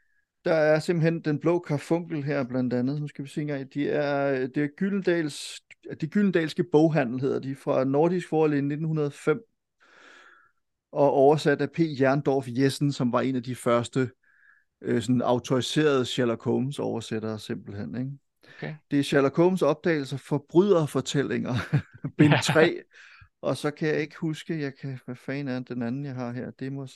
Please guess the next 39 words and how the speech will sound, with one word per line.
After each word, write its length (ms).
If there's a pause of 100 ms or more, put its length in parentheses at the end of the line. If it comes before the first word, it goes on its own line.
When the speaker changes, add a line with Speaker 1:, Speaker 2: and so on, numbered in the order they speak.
Speaker 1:
det 60
er 60
En 60
studie 420
i 60
rødt, 320
og 120
det 80
er 40
så 120 (120)
bind 220
et. 220 (720)
Speaker 2:
Ja, 160
tillykke 280
Speaker 1:
Fra 60
Speaker 2:
med 60
dem. 80
Speaker 1:
nitten 240
hundrede 320
og 220
fem. 280
Jo, 200
tak. 260 (360)
Jeg 100
har 160
dem 100
faktisk 400
i 40
forvejen, 500
skal 160
jeg 80
lige 140
sige. 300 (520)
Men, 420
øh, 720 (840)
jeg 160
kunne 120
ikke 100
stå 380